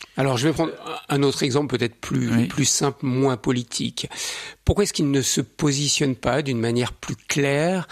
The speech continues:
Speaker 1: face, par exemple, à la place de la femme dans l'islam, et notamment face au positionnement des talibans d'Afghanistan.
Speaker 2: Alors, est-ce que vous
Speaker 1: Interdire
Speaker 2: invi-,
Speaker 1: l'enseignement à des filles,
Speaker 2: est-ce que
Speaker 1: par
Speaker 2: vous
Speaker 1: exemple.
Speaker 2: invitez souvent, à votre micro, des responsables musulmans de haut niveau ?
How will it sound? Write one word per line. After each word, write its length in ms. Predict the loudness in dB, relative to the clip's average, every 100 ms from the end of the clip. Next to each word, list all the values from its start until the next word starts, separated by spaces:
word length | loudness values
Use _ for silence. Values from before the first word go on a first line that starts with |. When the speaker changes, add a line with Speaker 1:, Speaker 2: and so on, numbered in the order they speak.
| -12 -12
Speaker 1:
face, 300 | -2 0 0
par 160 | 0 0
exemple, 480 | 2 2 2 -2 -8 -12 -18 -20 _ _
à 80 | -4
la 100 | -2
place 240 | 2 2
de 80 | 2
la 140 | 2 0
femme 440 | 0 0 0 0
dans 120 | -2
l'islam, 580 | 0 -2 -2 0 2 0
et 80 | 0
notamment 500 | -2 0 0 2 2
face 460 | 0 0 0 0 -4
au 60 | -6
positionnement 680 | -2 0 0 0 0 2 0
des 220 | 2 0
talibans 680 | -2 -2 0 0 0 0 2
d'Afghanistan. 680 | 0 0 -2 -2 -4 -8 -10 -2
Speaker 2:
Alors, 380 | 0 0 -2 -10 -6
est-ce 240 | -2 0 0
que 260 | 0 0 -2
vous 180 | 2
Speaker 1:
Interdire 440 | 4 6 4 4 2
Speaker 2:
invi-, 80 | 2
Speaker 1:
l'enseignement 460 | 2 2 4 4
à 60 | 2
des 100 | 0
filles, 200 | 0 0
Speaker 2:
est-ce 100 | 2
que 80 | 2
Speaker 1:
par 80 |
Speaker 2:
vous 80 | 2
Speaker 1:
exemple. 140 | 4 2
Speaker 2:
invitez 440 | 2 -2 0 2
souvent, 640 | 2 -2 0 0 0 -2 -4 -6
à 160 | -4
votre 280 | -2 -4 -2
micro, 380 | -2 0 0 -2 -8 -14 -14 -8
des 240 | -4 0 0
responsables 760 | 2 0 0 0 2 0 2
musulmans 500 | 0 0 2 2 2
de 60 | 2
haut 100 | 2
niveau ? 340 | 2 0 -2